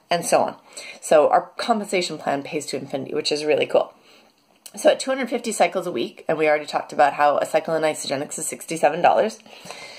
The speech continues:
that equals sixteen thousand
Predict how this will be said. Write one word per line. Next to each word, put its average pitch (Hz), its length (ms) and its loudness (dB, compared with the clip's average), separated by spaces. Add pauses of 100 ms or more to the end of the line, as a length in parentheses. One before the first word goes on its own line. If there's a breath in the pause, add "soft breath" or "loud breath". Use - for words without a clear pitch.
(180 loud breath)
that 185 260 2
equals 156 560 -2 (160 soft breath)
sixteen - 880 -10 (160)
thousand 127 920 -2